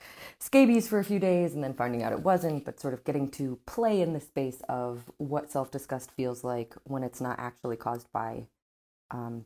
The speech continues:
body image. And I was thinking about that and how little I was affected, uh, compared to how it would have been for me in the past, by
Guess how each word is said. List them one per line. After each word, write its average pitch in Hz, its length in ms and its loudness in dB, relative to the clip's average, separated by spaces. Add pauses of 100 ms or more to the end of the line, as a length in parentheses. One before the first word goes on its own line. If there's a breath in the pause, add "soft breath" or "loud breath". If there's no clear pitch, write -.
body 117 200 4
image. 226 260 -2 (1200 loud breath)
And 220 340 6 (400 loud breath)
I 220 100 0
was 220 100 -2
thinking 277 340 0
about 214 240 -4 (200)
that 240 400 -8 (1300)
and 190 100 -8
how 311 480 -8 (420)
little 220 560 2
I 165 120 0
was 165 160 2
affected, 135 840 -4 (480)
uh, 135 160 -4
compared 185 360 2
to 185 80 2
how 165 140 2
it 127 60 2
would 147 140 0
have 143 140 -4
been 127 180 -2
for 139 140 -8
me 127 260 -4
in 135 100 -6
the 127 60 -6
past, 127 380 -4 (760)
by 151 540 0